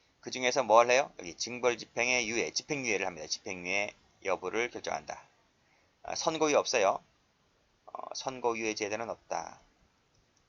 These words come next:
선고유예는 법원이 하는 거지. 그치? 이 징벌위원회가 선고유예 할 자,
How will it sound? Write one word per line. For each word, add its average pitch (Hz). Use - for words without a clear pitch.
선고유예는 160
법원이 127
하는 139
거지. 110
그치? -
이 90
징벌위원회가 120
선고유예 120
할 117
자, -